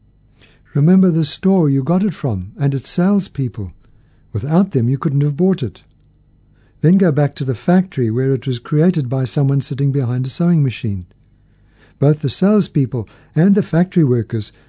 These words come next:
couldn't exist without the food they ate, their loved ones, their shelter, and so on. So the article of clothing is linked to all those elements and the beings involved in providing them. Go further back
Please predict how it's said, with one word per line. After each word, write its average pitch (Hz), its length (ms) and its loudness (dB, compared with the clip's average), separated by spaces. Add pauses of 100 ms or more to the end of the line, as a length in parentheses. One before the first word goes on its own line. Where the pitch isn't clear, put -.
(140)
couldn't 220 240 4
exist 160 400 0
without 151 280 0
the 151 80 -4
food 208 360 0
they 135 200 -4
ate, 101 320 -6 (160)
their 147 120 2
loved 165 280 2
ones, 117 280 -4
their 127 140 -2
shelter, 160 440 -2
and 110 160 -4
so 180 260 0
on. 95 160 -6 (600)
So 135 140 -4
the 139 120 0
article 180 440 0
of 131 140 -4
clothing 151 460 0 (360)
is 127 140 -2
linked 175 480 0
to 151 140 -2
all 190 180 2
those 170 300 2
elements 120 500 -2 (400)
and 180 220 4
the 175 80 -2
beings 139 360 2
involved 131 600 -2 (300)
in 120 140 -2
providing 131 560 -2
them. 92 240 -8 (1500)
Go 139 140 2
further 165 320 2
back 156 340 0